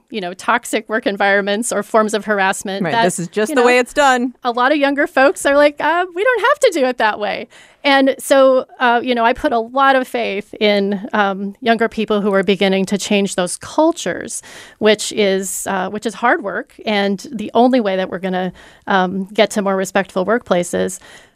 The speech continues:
Speaker 1: Um, the, the reality in terms of, uh, of male-dominated occupations like construction,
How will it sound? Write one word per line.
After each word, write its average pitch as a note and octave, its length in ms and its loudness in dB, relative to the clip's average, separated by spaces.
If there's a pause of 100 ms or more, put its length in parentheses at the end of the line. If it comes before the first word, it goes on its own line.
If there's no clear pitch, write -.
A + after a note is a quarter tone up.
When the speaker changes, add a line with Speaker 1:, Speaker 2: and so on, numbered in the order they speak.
(240)
Speaker 1:
Um, B3 360 2 (880)
the, - 340 -8 (120)
the B3+ 180 -2
reality C4 600 0
in A#3 100 -4
terms A3+ 320 -4
of, G3+ 320 -6
uh, A3 240 2
of G3 340 -6 (200)
male-dominated G#3+ 580 0
occupations G3 540 -2
like F#3+ 160 0
construction, F#3+ 680 0